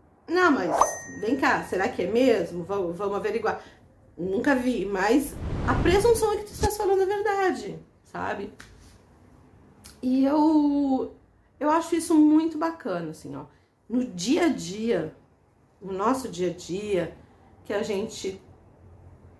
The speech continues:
tem, faz as nossas compras, que a gente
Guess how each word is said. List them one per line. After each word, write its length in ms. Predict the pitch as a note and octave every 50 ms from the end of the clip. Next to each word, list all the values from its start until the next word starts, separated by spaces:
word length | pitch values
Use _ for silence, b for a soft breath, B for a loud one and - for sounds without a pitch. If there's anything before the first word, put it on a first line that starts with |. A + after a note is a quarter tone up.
| _ - -
tem, 540 | B4+ C#5+ D5+ A#4+ G#4 F#4 D#4+ C#4 C4 A#3+
faz 240 | - - G#3 G3+ G3+
as 120 | F#3+ F3 F3+
nossas 340 | G3 G3 G3 - - -
compras, 760 | - - G#3+ G#3+ A3 A3+ A3 G#3+ G3 F#3 F#3 - F#3+ F#3+ F#3+ -
que 80 | - F#3
a 60 | F3+
gente 960 | F3 F3+ F3 F3 F3+ F3+ - - - G3 F#3+ F#3 F3 E3+ D#3+ D#3 D3+ D#3 -